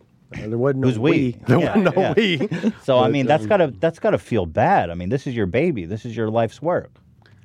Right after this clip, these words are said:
Speaker 2: Papa, the rewrite, they, they won't even say,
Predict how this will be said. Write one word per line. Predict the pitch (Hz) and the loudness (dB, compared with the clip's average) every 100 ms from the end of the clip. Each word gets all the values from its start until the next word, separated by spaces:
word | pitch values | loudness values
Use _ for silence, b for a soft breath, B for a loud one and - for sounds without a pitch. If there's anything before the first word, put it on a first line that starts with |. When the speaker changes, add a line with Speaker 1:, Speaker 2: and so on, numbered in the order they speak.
| b | b
Speaker 2:
Papa, | 123 143 - 214 | -2 0 2 2
the | 175 | 2
rewrite, | 139 175 185 147 | 0 2 2 0
they, | 160 | -4
they | 175 156 170 | -8 -8 -8
won't | 170 160 180 175 | -8 -4 -4 -2
even | 170 | -6
say, | - 175 156 | -6 -6 -6